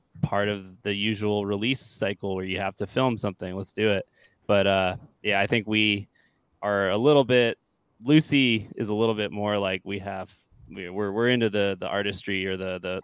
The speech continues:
theatrics a little bit. So that's cool to explore that side. But yeah, man, um, respect to the videographers, man. Seems like hard work.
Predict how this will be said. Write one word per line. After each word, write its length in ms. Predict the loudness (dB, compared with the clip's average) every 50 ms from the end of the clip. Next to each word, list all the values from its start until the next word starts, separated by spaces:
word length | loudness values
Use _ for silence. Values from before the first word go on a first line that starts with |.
| _ _
theatrics 520 | -4 -2 0 -2 -2 -4 -8 -12 -10 -10
a 40 | -6
little 180 | -4 -4 -2 -2
bit. 200 | -2 -4 -4 -6
So 180 | -6 -6 -6
that's 220 | -6 -6 -8 -10 -12
cool 200 | -2 2 2 2 4
to 60 | 2
explore 400 | -2 -4 -6 -4 -2 0 0 0
that 180 | -2 -4 -8
side. 400 | -6 -4 -4 -2 -2 -2 -4 -6 -6 -8
But 200 | -8 -10 -10 -12 _ _ _ _ _ _ _ _ _ _ _ _ -12
yeah, 160 | -10 -10 -10
man, 280 | -10 -12 -12 -12 -12 -14 -16 -14 -6 -2
um, 380 | 0 2 2 0 0 -4 -8 -12 -18 _ _ _ _ _ _
respect 400 | -4 -4 -2 0 0 0 0 0
to 60 | -2
the 60 | -4 0
videographers, 800 | 2 2 4 4 6 4 4 4 2 -2 -2 -4 -4 -4 -4 -6
man. 220 | -4 -4 -4 -4
Seems 260 | -4 -4 -4 -2 -2
like 140 | -2 -4 -2
hard 240 | 0 2 2 2 0
work. 320 | 0 -2 -4 -4 -6 -12